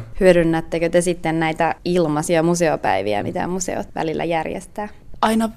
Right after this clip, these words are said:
Speaker 2: välillä, jos siellä on joku näyttely, mitä ei ole aikaisemmin ehtinyt mennä katsomaan, mut yleensä siellä on silloin, tai mä oon huomannut, että siellä on niin hirveä ruuhka yleensä niinä museopäivinä, että ei sitä näyttelyä ehkä ihan niin näe, mut kyllä niitä aina niin tota seuraa, että milloinkas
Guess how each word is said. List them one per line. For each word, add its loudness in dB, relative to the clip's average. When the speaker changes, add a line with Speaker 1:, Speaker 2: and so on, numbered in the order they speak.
Speaker 2:
välillä, 2
jos -4
siellä -2
on 0
joku -4
näyttely, -2
mitä -4
ei -4
ole -6
aikaisemmin -6
ehtinyt -6
mennä -2
katsomaan, -4
mut -6
yleensä -2
siellä -4
on -2
silloin, -4
tai -6
mä -4
oon -2
huomannut, -2
että -6
siellä -6
on -2
niin 0
hirveä -4
ruuhka -2
yleensä -10
niinä -8
museopäivinä, -6
että -10
ei -2
sitä 0
näyttelyä -4
ehkä -8
ihan -4
niin -2
näe, -6
mut -8
kyllä -6
niitä -4
aina -4
niin -6
tota -10
seuraa, -4
että -8
milloinkas -4